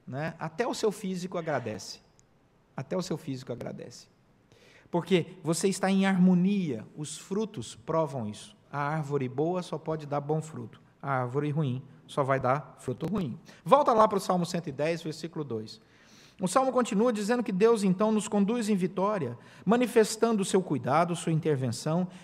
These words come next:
e sua soberania sobre todo o universo. Diz o versículo dois: "O Senhor enviará de Sião o cetro do seu poder." O Senhor tá em letra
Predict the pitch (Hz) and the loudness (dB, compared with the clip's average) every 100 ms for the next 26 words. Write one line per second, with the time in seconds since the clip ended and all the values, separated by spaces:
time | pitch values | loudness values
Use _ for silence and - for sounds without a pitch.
0 | - 185 - 220 226 196 - - - 262 | -6 -4 -2 0 0 0 -8 -6 -2 0
1 | 254 226 202 247 254 165 - 214 202 196 | 2 2 0 -2 0 0 2 -2 0 -2
2 | 233 254 247 196 196 196 208 208 190 190 | 2 4 4 2 -4 -2 -2 -2 -2 -2
3 | 151 147 139 - 123 214 214 214 202 214 | -2 -4 -4 -10 -6 -6 0 0 0 -4
4 | 196 175 180 165 208 - 214 202 240 240 | -2 0 0 0 -4 -2 0 2 2 2
5 | 214 190 214 190 202 220 202 233 320 - | 0 2 4 6 8 6 4 0 0 0
6 | 262 214 202 175 113 - - - _ _ | 6 10 10 8 0 -10 -20 -20 _ _
7 | _ _ _ _ _ 214 247 - - - | _ _ _ _ _ 2 4 2 -2 -4
8 | 233 269 311 311 294 294 269 - 185 - | 0 2 2 0 0 0 -2 -2 0 0
9 | - 202 220 214 - - - 214 180 190 | 4 8 8 6 2 -6 6 8 12 10
10 | 160 98 - - - 180 226 202 214 247 | 10 4 -8 -14 -6 -2 0 2 4 4
11 | 233 208 202 202 196 240 254 269 262 | 2 -2 -2 0 4 4 4 0 -2